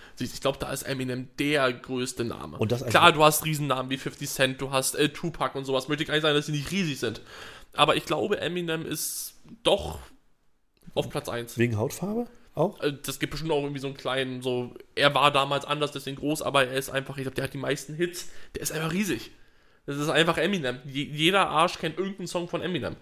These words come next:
Speaker 2: Hm, ja, sogar.
Speaker 1: Also ich glaub, ich glaub, jeder Mensch, egal wie alt, hat schon mal irgendeinen Song von Eminem gehört.
Speaker 2: Mhm.
Speaker 1: Und das kannst du, glaub ich, nicht über ein Capital Bra oder, oder sonst wen sagen. Vielleicht noch bestimmt über ein paar andere auch.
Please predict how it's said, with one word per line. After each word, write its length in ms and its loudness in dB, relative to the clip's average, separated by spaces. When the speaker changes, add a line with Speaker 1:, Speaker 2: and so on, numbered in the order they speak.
Speaker 2:
Hm, 320 -2
ja, 280 -2
sogar. 180 0
Speaker 1:
Also 140 2
ich 80 2
glaub, 200 6
ich 120 2
glaub, 160 4
jeder 380 6
Mensch, 300 4
egal 340 0
wie 80 0
alt, 220 0
hat 120 -4
schon 120 -4
mal 180 0
irgendeinen 580 4
Song 320 -2
von 140 0
Eminem 400 -2
gehört. 320 -2
Speaker 2:
Mhm. 40 -4
Speaker 1:
Und 60 -2
das 120 2
kannst 240 2
du, 40 2
glaub 160 4
ich, 120 0
nicht 220 0
über 580 2
ein 100 -4
Capital 420 -4
Bra 440 2
oder, 440 4
oder 160 6
sonst 240 0
wen 160 -2
sagen. 260 -6
Vielleicht 320 2
noch 120 -2
bestimmt 280 -6
über 100 4
ein 80 2
paar 200 -4
andere 220 0
auch. 280 4